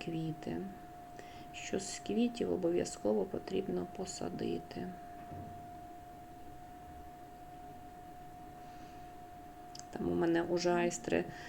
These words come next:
е, підкуплені. Скоро вже буду сіяти їх на розсаду. Чорнобривці завжди у мене ростуть,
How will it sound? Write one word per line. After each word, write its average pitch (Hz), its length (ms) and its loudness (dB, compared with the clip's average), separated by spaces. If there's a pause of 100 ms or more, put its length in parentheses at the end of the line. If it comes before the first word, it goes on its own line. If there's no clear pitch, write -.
(360)
е, 185 120 6
підкуплені. 202 1040 6 (360)
Скоро 208 240 12
вже 196 200 8
буду 185 260 6
сіяти 175 520 4
їх 165 280 4 (140)
на 170 320 2 (1040)
розсаду. 151 600 0 (760)
Чорнобривці 175 840 10
завжди 190 480 8
у 190 40 10
мене 185 320 6
ростуть, 180 400 2